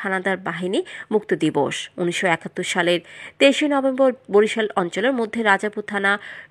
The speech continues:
সর্বপ্রথম পাক হানাদার মুক্ত হয়। বৃহত্তর বরিশালের রাজাপুরের আকাশে উড়ে প্রথম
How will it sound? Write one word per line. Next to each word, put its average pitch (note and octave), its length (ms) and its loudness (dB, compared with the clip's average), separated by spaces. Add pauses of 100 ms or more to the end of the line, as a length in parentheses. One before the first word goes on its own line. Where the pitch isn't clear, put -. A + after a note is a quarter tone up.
সর্বপ্রথম C#4+ 600 2 (120)
পাক B3+ 140 4 (100)
হানাদার A#3+ 380 -2
মুক্ত - 180 -8 (140)
হয়। D#3+ 200 0 (520)
বৃহত্তর D#4+ 400 2 (120)
বরিশালের B3 440 4
রাজাপুরের F#3+ 520 0
আকাশে F3+ 320 -4
উড়ে G3 120 2 (120)
প্রথম C#4 260 2